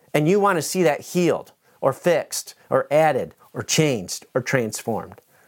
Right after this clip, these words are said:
What is one thing, just one thing? There might be several things,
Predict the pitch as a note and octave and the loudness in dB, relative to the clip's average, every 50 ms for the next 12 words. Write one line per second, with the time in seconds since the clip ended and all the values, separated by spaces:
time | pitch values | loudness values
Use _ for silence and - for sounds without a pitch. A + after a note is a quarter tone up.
0 | _ _ _ _ _ _ _ _ _ - E3+ C#4 D#4+ E4+ B3+ F#3+ - - - A#2+ | _ _ _ _ _ _ _ _ _ 2 2 4 4 2 0 -2 -4 -6 -6 -4
1 | A#2 C3 E3 A3 B3 C4+ C4 A3+ - - B3 G3 C#3+ A#2+ C3 G#3 G3 - D#3+ D#3 | 0 4 4 4 4 2 0 -2 -2 0 0 0 0 2 0 0 0 0 2 2
2 | F#3+ A3 G#3+ - G#3 F3+ G3 A3+ B3 B3+ A#3 B3+ C4 A#3+ B3 - - A3 A#3 A3 | 2 2 2 0 0 2 2 2 2 0 0 0 -2 -2 -2 0 0 0 2 2
3 | B3 A#3 - B3 A#3+ A#3 A3+ A#3 A#3 A3 - - | 0 0 2 0 0 2 0 0 -2 -4 -6 -10